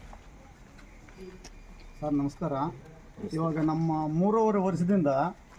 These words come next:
ಒಂದೇ ಒಂದು ವಾರ್ಡ್ ಸಭೆ, ಗ್ರಾಮ ಸಭೆ ಪಂಚಾಯತಿಯಲ್ಲಿ ನಡೆದಿಲ್ಲ. ಎಲ್ಲ ಅಭಿವೃದ್ಧಿ ಕಾರ್ಯಗಳು ಕುಂಠಿತವಾಗಿದ್ದಾವೆ.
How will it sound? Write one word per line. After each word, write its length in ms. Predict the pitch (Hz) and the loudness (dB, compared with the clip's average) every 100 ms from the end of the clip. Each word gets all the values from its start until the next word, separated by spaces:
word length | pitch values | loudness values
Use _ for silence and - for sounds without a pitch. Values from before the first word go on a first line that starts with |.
| - | -2
ಒಂದೇ 320 | 175 214 233 | 2 4 6
ಒಂದು 260 | 254 247 196 | 6 4 4
ವಾರ್ಡ್ 280 | 180 202 180 | 4 4 2
ಸಭೆ, 220 | 196 190 | 0 0
ಗ್ರಾಮ 280 | 165 175 185 | 0 0 2
ಸಭೆ 260 | 175 175 | 2 0
ಪಂಚಾಯತಿಯಲ್ಲಿ 640 | 196 180 175 185 185 185 156 | 0 0 2 2 2 2 2
ನಡೆದಿಲ್ಲ. 460 | 165 175 156 131 - - - - - - | 2 2 2 0 -4 -20 -20 -18 -10 -2
ಎಲ್ಲ 280 | 170 214 233 | 2 6 6
ಅಭಿವೃದ್ಧಿ 640 | 226 220 220 233 190 240 | 6 6 4 2 2 2
ಕಾರ್ಯಗಳು 440 | 214 202 202 226 | 4 4 4 0
ಕುಂಠಿತವಾಗಿದ್ದಾವೆ. 920 | 220 208 185 214 196 180 175 151 - | 0 0 2 4 4 4 4 2 -2